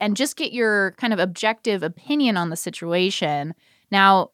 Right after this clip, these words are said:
Negin, you, you've heard producer Logan and I dance around this subject because the, the thing that I'm bringing to the table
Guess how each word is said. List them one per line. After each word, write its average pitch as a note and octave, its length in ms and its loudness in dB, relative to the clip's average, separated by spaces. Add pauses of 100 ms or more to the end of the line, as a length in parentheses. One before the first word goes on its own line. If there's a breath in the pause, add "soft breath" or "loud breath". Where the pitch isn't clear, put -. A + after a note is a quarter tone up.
(140)
Negin, B3+ 480 2
you, D4+ 460 0
you've D4+ 420 -6
heard C#4 840 4 (240)
producer C4+ 680 2
Logan F#3 340 2
and E3+ 120 -4
I D#3+ 440 -4 (420)
dance F#4 400 0
around A3 400 2
this F3+ 160 -2
subject F#3 480 0
because G3+ 420 -6
the, F#3+ 340 2
the G#3 120 -4
thing F4+ 260 -2
that D4+ 140 2
I'm G#3 160 0
bringing G#3 260 0
to - 140 -20
the E3+ 60 -6
table D#3 640 -4